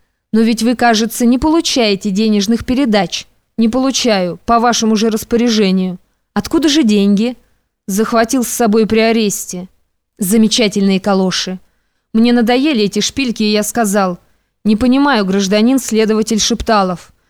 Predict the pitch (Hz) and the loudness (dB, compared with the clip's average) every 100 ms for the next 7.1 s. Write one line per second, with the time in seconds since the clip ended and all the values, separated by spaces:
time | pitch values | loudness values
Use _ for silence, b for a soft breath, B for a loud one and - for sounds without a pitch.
0 | _ _ 220 214 262 247 254 269 - 240 | _ _ 0 2 2 4 2 0 0 2
1 | 202 196 233 226 226 220 220 214 220 226 | 2 0 2 4 4 2 0 -2 0 0
2 | 277 - 185 - - 226 196 214 214 247 | 0 -2 -6 -6 -2 0 2 2 2 2
3 | 247 240 226 220 214 208 196 190 233 240 | 4 2 2 2 2 2 0 0 2 2
4 | 202 180 165 151 175 _ _ _ _ _ | 2 0 -4 -8 -14 _ _ _ _ _
5 | 196 208 165 190 180 - 269 294 302 - | 0 0 0 0 0 0 0 0 -2 0
6 | 254 202 185 175 202 196 220 285 247 208 | 0 0 -2 -4 -2 0 2 2 2 2
7 | 185 | -2